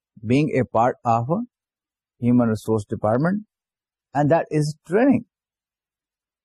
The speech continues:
ٹریننگز ڈیفائن کرنا، ٹریننگ ڈیسائیڈ کرنا، ٹریننگ کی نیڈ اسیسمنٹ کرنا، اور پھر ٹریننگز کو کنڈکٹ کرنا، all is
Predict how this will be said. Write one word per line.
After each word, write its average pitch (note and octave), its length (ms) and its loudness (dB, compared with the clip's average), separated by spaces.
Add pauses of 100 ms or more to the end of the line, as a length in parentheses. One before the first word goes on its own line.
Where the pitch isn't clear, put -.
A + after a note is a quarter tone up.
(880)
ٹریننگز G#3+ 760 4
ڈیفائن D#3 440 2
کرنا، F#3 440 4
ٹریننگ F3 680 2
ڈیسائیڈ E3 600 0
کرنا، F3 520 4
ٹریننگ D3+ 500 2
کی D#3+ 240 2
نیڈ C3 580 4 (280)
اسیسمنٹ D3 680 0
کرنا، D3 540 2 (420)
اور D#3 280 4
پھر - 160 -2 (160)
ٹریننگز C#3 480 2
کو D#3 200 0
کنڈکٹ - 680 -2 (100)
کرنا، G#2 240 -2 (1400)
all F#3+ 320 4
is B2 640 0